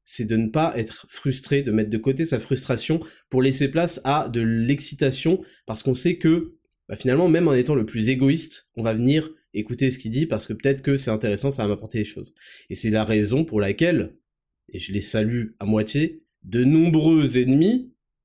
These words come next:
nombre de mes ennemis écoutent assidûment, assidûment chaque épisode. Et là, ils se retiennent de sourire, parce qu'en fait, ils le savent au fond d'eux que c'est des petites fouines,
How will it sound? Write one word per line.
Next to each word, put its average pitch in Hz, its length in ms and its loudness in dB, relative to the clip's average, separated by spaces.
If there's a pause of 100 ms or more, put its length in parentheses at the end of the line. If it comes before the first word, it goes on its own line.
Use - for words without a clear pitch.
(240)
nombre 131 440 4
de 123 80 2
mes 123 220 2
ennemis 175 380 2
écoutent 139 520 -2 (280)
assidûment, 262 1040 0 (600)
assidûment 240 1080 0
chaque - 460 -6
épisode. 175 600 -6 (480)
Et 107 160 0
là, 208 440 0 (500)
ils 127 60 -4
se - 120 -4
retiennent 156 340 2
de 131 120 2
sourire, 202 420 -2
parce - 160 -4
qu'en 135 120 0
fait, 165 360 -4 (180)
ils 123 160 -4
le 135 120 4
savent 151 260 0
au 131 60 2
fond 139 160 0
d'eux 143 120 2
que 135 60 -4
c'est 113 100 -6
des 107 120 -2
petites 110 240 -8
fouines, 165 360 0